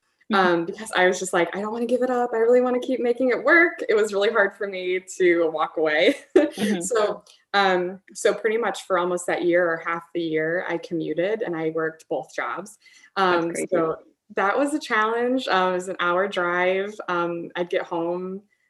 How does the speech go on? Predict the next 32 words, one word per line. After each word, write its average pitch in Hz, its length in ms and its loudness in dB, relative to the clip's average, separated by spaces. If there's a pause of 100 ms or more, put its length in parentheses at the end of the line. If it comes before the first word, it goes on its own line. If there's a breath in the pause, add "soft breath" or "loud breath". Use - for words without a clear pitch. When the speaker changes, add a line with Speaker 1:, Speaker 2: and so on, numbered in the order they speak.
(140)
Speaker 2:
at, 185 100 0
like, 170 140 -2
nine 170 180 0
o'clock, 175 460 -2
wake 170 200 2
up, 170 300 -2
go 175 160 2
to 175 80 2
Speaker 1:
Mm-hmm. 175 80 4
Speaker 2:
work 175 220 0
here, 175 320 2
drive 170 400 0
there, 175 500 -2
and 180 100 -8
get 170 120 -2
home 170 180 -4
at 160 80 -6
nine. 156 300 -4
It 170 40 0
was 175 100 -2
just, 180 160 -12
like, 165 220 -2
kind 165 200 -4
of 160 60 -2
the 165 60 -2
cycle. 170 600 -6 (320 soft breath)
I 190 80 2
don't 320 140 4
know 339 80 4
Speaker 1:
Mm-hmm. 330 100 -2
Speaker 2:
how 403 80 0
I 180 120 -2